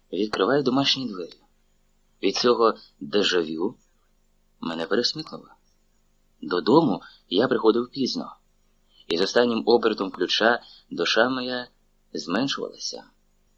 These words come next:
неначе ключ провертався усередині мене. Я жахався від думки, що потрібно пройти повз кімнату тещі і тестя, а вони навмисно залишали свої двері відкритими, і почути їхнє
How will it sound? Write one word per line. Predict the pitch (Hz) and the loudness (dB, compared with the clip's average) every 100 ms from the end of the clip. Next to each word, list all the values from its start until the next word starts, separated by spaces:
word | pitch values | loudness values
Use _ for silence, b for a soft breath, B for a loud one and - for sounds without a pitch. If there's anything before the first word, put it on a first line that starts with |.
| _ _ _ | _ _ _
неначе | 85 107 139 143 | 0 4 6 4
ключ | - 139 170 - - - _ | 4 2 2 -2 -6 -12 _
провертався | - 90 104 107 123 123 - | -2 0 0 2 2 2 -4
усередині | 107 - 98 110 107 101 | -4 -2 0 -2 -4 -8
мене. | 90 87 82 _ _ _ _ _ _ _ _ | -10 -12 -16 _ _ _ _ _ _ _ _
Я | 85 98 | 2 4
жахався | 95 90 113 117 - 92 82 b b 82 | 2 0 2 2 2 -2 -4 b b -8
від | 85 73 | -6 -2
думки, | 107 143 113 92 | 2 2 2 -2
що | - 95 92 B B B - | 0 2 2 B B B -4
потрібно | 82 113 110 | -2 0 0
пройти | - 95 90 113 | 2 0 0 0
повз | 92 - | 0 -2
кімнату | 90 87 107 110 92 | -4 -2 -2 0 -4
тещі | - 110 120 - 92 | 0 2 2 2 0
і | 90 | -2
тестя, | 90 107 135 - - 87 - b b b b | 0 2 2 0 -4 -4 -4 b b b b
а | - | 4
вони | 113 143 156 | 6 8 8
навмисно | 180 156 139 131 - 165 | 6 6 4 4 2 -2
залишали | 170 170 170 135 90 | -4 -2 2 4 4
свої | 87 104 104 | 2 0 0
двері | 92 104 101 | 0 -2 -2
відкритими, | 127 - 92 87 76 60 - _ _ _ | -4 -2 -4 -4 -10 -12 -16 _ _ _
і | - | -10
почути | 90 87 110 95 | -4 0 0 0
їхнє | 95 - 90 | -2 -2 -4